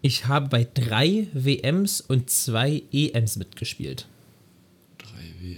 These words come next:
Speaker 2: Ms, zwei E Ms, okay. Mhm.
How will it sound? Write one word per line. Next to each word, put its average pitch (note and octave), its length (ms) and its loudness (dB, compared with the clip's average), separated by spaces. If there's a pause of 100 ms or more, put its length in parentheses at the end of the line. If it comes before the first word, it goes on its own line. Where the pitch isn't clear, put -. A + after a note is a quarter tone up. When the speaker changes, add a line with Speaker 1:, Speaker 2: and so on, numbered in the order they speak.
(120)
Speaker 2:
Ms, - 320 -14
zwei - 220 -18 (320)
E - 80 -18 (180)
Ms, - 360 -18
okay. - 200 -20 (4000)
Mhm. F#2 440 -6